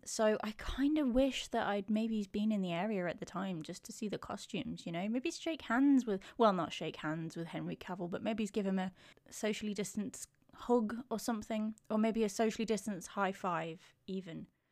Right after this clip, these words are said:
Yeah, so when The Witcher actually comes out, season two, that's gonna be a pretty awesome set. The next thing that, um, in my things that fuck me off,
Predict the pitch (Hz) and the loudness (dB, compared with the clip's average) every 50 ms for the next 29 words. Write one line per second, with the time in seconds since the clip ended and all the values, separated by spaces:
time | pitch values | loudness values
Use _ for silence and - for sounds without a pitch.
0 | _ _ - 226 202 208 190 160 127 - - 226 220 226 247 247 240 233 208 220 | _ _ -4 -2 2 2 2 2 2 0 -2 -2 0 0 2 2 2 2 2 0
1 | 202 - 220 208 202 196 - - 220 214 208 - 196 202 196 185 185 180 196 - | -2 -2 -2 -2 -2 -2 -4 -4 -6 -4 -4 -2 -4 -2 -2 0 0 0 0 -2
2 | - - - - - 220 214 233 226 220 - 240 240 247 254 254 247 - _ _ | -4 -6 -8 -6 -4 -2 0 0 -2 0 0 2 2 2 2 0 0 -4 _ _
3 | _ _ _ _ - 190 190 180 - - - 202 190 185 196 190 - - - - | _ _ _ _ -2 0 0 0 0 -4 -6 -4 -2 -2 -2 -2 -4 0 4 4
4 | - 214 - 190 - - _ - 190 175 156 156 - - - - 175 - - - | 4 4 2 -4 -4 -4 _ -2 -2 0 -2 -2 -6 -8 -10 -8 -8 -8 -6 -6
5 | - - - - - _ _ - 196 240 233 226 254 262 - - - - 240 240 | -8 -8 -12 -16 -20 _ _ -4 -2 0 2 2 0 -2 -4 -8 -6 -2 0 0
6 | 240 226 226 220 208 - 196 202 196 190 - - - 196 196 196 196 190 190 190 | 0 0 0 -2 -2 -2 -2 0 0 0 -2 -2 -2 -2 -2 0 -2 -2 -2 -4
7 | 180 - - _ _ _ _ _ _ _ _ - 208 196 190 190 190 185 180 175 | -6 -8 -12 _ _ _ _ _ _ _ _ -2 0 0 2 2 2 2 2 0
8 | 175 170 170 - _ _ _ _ _ _ _ _ - - - 208 220 240 247 220 | 0 -2 -4 -8 _ _ _ _ _ _ _ _ -8 -4 -2 0 2 2 2 0
9 | - - - - - - 202 - - - 240 254 247 208 147 - - - - - | -2 -4 -6 -6 -4 -4 -4 -4 -2 -2 0 0 0 0 0 -2 -4 -6 -10 -12
10 | - - - - | -14 -14 -16 -20